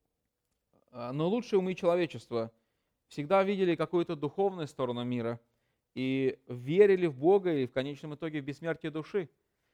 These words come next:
Например, э, известный, э, древнегреческий философ Платон говорил, вот я цитирую его слова: "Душа человека бессмертна, все ее надежды и стремления перенесены в другой мир.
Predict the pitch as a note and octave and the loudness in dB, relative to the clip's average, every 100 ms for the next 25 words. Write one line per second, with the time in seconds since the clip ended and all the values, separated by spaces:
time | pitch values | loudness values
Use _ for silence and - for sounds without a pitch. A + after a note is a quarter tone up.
0 | _ B2 C#3 D#3 D#3+ C#3 - - B2 A#2 | _ -4 0 2 2 0 -4 -12 -8 -6
1 | A#2 B2 D3 C#3+ C#3 A#2+ A2 _ _ _ | -6 0 0 0 -6 -6 -8 _ _ _
2 | _ - G#2+ A2+ B2+ C3 B2+ C3 C#3+ - | _ -10 -8 -6 -2 -2 -4 -6 -8 -10
3 | - A#2+ C3 C#3+ C#3+ B2+ B2+ A#2+ C#3+ C3+ | -14 -12 -2 0 -2 -4 -2 -2 -4 -4
4 | C3+ C#3+ D3+ C3 A2 _ _ _ _ _ | -4 -4 -4 -4 -6 _ _ _ _ _
5 | - A#2 - B2 C#3 B2 B2+ C3+ C#3 D3 | -6 -6 -6 -6 -2 0 -2 -2 0 0
6 | B2+ B2+ D3+ - D3+ C#3+ C3 B2+ E3 E3+ | 0 -2 -4 -2 -4 -4 -6 -8 -4 -4
7 | - - _ _ D3+ D3+ D3 C#3+ D3 F3 | -4 -20 _ _ -6 -4 -4 -4 -2 -4
8 | D3 C3+ C#3 D3+ D#3+ D3 C#3 C3 _ _ | -4 -8 -6 -6 -4 -4 -4 -6 _ _
9 | _ D3 D3 D3+ C#3 D#3 D#3+ C#3+ C#3 D3 | _ 0 0 -2 -6 -6 -4 -2 0 2
10 | D3 E3+ C3 | 2 0 -4